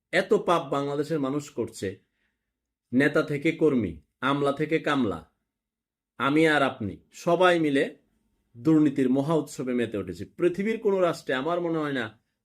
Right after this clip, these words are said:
বাংলাদেশের মতো এত দুর্নীতি হয়। একেবারে ভিখারি থেকে প্রধানমন্ত্রী সব চোর, আমি আপনি সব চোর। আমরা কিভাবে চোর? আমরা চোরদেরকে সহযোগিতা করি, না হলে চুরি দেখলে নীরব থাকি,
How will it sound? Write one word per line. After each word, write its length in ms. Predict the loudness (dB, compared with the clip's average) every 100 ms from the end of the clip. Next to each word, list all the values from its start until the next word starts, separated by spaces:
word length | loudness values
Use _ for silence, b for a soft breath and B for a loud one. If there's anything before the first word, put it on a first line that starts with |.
| _
বাংলাদেশের 560 | 0 2 4 4 2 0
মতো 180 | 0 -2
এত 180 | -2
দুর্নীতি 460 | -2 -2 -2 -4 -6
হয়। 220 | -10 -14 _ _ _ _ _ _ _ _ 0
একেবারে 420 | 2 2 2 2
ভিখারি 380 | 2 4 6 6
থেকে 220 | 4 -2
প্রধানমন্ত্রী 720 | 0 2 2 0 -2 -4 -12
সব 340 | -12 -6 -6 -6
চোর, 280 | -10 -10 -10 _ _ _ _ _ _ _ _ _
আমি 280 | 0 4 6
আপনি 260 | 4 0 -6
সব 280 | -4 -6 -6
চোর। 320 | -10 -10 -12 _ _ _ _ _ _ -6
আমরা 240 | 0 0
কিভাবে 340 | 2 0 0
চোর? 240 | -2 -6 -8 _ _ _
আমরা 300 | -4 -2 0
চোরদেরকে 480 | 0 0 0 -2 -2
সহযোগিতা 580 | -2 -2 0 2 2 0
করি, 220 | -2 -6 -10 _ _
না 120 | 0 2
হলে 160 | 0
চুরি 240 | 0 0 2
দেখলে 260 | 0 0
নীরব 220 | 2 2
থাকি, 420 | 0 -4 -4 -6